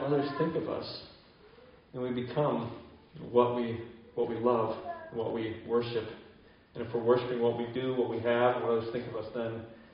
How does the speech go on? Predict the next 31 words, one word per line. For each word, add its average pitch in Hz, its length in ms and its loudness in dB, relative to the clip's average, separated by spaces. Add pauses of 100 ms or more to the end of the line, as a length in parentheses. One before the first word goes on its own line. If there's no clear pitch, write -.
(160)
that's - 160 -8
where 113 140 2
our - 80 -6
future 117 260 -2
is 107 140 -6
heading. 113 260 2 (760)
And 127 100 -4
so 143 100 2
if 143 100 2
we 151 120 2
follow 170 340 10
Jesus 147 280 6
and 120 120 0
build 135 140 10
our 123 100 12
life - 200 10
on 120 240 0
His 127 180 -4
words, 110 420 4 (680)
what 156 180 12
is 165 120 10
our 143 220 10
picture 123 340 6
of 117 120 6
the - 80 -2
future - 260 -4
like? 110 280 0 (1000)
Well, 123 480 6
you 135 100 -6
can - 220 -2
think, 160 300 4